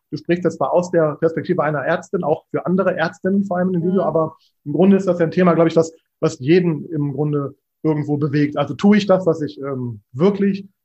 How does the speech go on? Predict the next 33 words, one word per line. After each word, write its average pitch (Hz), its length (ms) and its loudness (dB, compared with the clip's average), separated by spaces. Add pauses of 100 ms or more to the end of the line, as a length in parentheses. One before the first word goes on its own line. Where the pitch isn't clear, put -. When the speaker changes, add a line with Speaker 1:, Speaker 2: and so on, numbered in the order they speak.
(180)
Speaker 1:
äh, 151 180 2
möchte 185 460 2
oder 147 120 0
auch 139 140 -6
kann, 196 360 0
ne? 180 120 0
Bin 190 140 -4
ich 180 120 -4
authentisch 180 380 -2
Speaker 2:
Ja. 196 60 -10
Speaker 1:
in 180 80 -6
dem, 175 40 -10
was 170 100 -6
ich 175 40 -12
tue, 196 160 -2
fühle 190 160 -4
ich 185 60 -8
mich 180 80 -4
da 139 160 -6
wohl 175 180 2
und 160 100 0
das, 127 200 -2 (200)
das 170 200 -4
merkt 185 280 -2
man 170 100 -2
einfach, 143 180 -6
dass 143 160 -6
du 175 80 -2
da 151 180 0 (180)
völlig 180 280 0
aus 160 160 -4
dir 147 160 -4
halt 143 160 -4